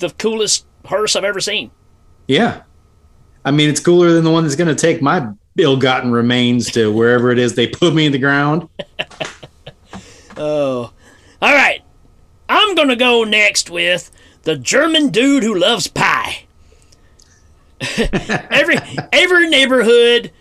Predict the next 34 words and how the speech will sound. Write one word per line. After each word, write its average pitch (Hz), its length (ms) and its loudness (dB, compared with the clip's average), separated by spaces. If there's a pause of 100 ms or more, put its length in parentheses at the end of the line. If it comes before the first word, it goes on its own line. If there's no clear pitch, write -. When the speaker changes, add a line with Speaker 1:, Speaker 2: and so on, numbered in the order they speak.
(240)
Speaker 1:
that 175 200 -4
you 247 140 -2
grew 226 220 0
up 214 120 -2
in 208 260 -2
as 190 220 -2
a 180 60 -4
kid, 180 440 -2
you 165 100 -6
always 233 220 0
had 240 120 0
that 226 180 -2
one 220 260 -2
house 180 440 0
that 190 120 -4
was 165 120 -10
the 156 100 -12
creepy 240 420 -2
house 190 340 -2
that 165 180 -8
you 180 80 -8
heard 196 240 -6
the 160 100 -8
creepy 233 380 -6
person 202 420 -6
lived 185 320 -8
in, 180 440 -4 (520)
or 165 140 -2
the 170 80 -6
people 220 240 -4
there 202 160 -4
just 185 240 -4
weren't 165 200 -10
right. 156 380 -2